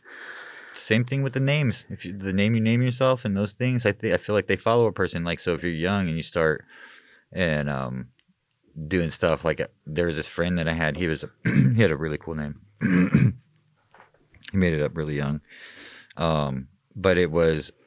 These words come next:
essential knowledge overcomes supernatural enemies. It was Ecos. And so that was just something that stuck with me for a long time. And he's just, like, one of my favorite people. And it's like, um, it's crazy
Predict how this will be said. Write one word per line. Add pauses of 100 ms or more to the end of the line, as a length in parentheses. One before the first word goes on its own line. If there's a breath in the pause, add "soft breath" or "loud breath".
(600)
essential
knowledge
overcomes
supernatural
enemies.
It
was
Ecos. (540)
And
so
that
was
just
something
that
stuck
with
me
for
a
long
time. (640 soft breath)
And
he's
just,
like,
one
of
my
favorite
people. (680 loud breath)
And (400)
it's
like,
um, (960)
it's
crazy